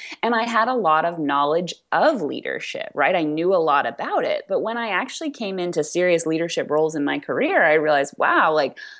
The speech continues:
I can know all of these things. Like, I, I know in theory how to communicate effectively or how to run an effective meeting or how to set a vision for an organization, but it's so much harder in practice.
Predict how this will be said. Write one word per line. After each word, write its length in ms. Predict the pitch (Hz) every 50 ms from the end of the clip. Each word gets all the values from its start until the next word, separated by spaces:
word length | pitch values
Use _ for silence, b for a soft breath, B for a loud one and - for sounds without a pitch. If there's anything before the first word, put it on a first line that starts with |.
| B B
I 80 | B 214
can 320 | 214 - 247 208 196 196
know 340 | 196 202 208 233 254 254 233
all 200 | 185 165 165 160
of 120 | 165 165 139
these 220 | 156 156 147 -
things. 460 | - - 214 226 214 180 160 156 151
Like, 120 | 139 139 139
I, 280 | 139 139 143 147 139 - -
I 180 | 139 135 139
know 320 | 147 151 147 147 156 165 185
in 140 | 190 202 196
theory 380 | - 220 233 269 254 185 160
how 160 | 160 147 143
to 80 | 147 147
communicate 500 | - 170 165 208 240 262 247 - 151 139
effectively 600 | 143 143 - 131 135 - - 135 - - 143 151
or 60 | 147
how 200 | - 147 143 151
to 80 | 160 165
run 200 | 170 175 175 185
an 120 | 190 190
effective 440 | 190 196 202 196 196 - 214 208 190
meeting 400 | 185 208 226 220 175 151 147 139
or 100 | 120 127
how 160 | 156 147 143
to 80 | 147 139
set 200 | - - 165 170
a 60 | 160
vision 360 | 143 175 220 220 202 165 165
for 140 | 160 156 151
an 80 | 147 147
organization, 720 | 151 147 143 139 139 - 175 247 285 - - 156 143 143 - B B B B B B -
but 80 | 233 240
it's 260 | 240 - - - -
so 200 | 254 233 220 214
much 240 | 214 208 202 - -
harder 360 | 196 175 180 180 180 170 151
in 80 | 147
practice. 720 | 143 - - 165 170 190 - - - 127 - - - -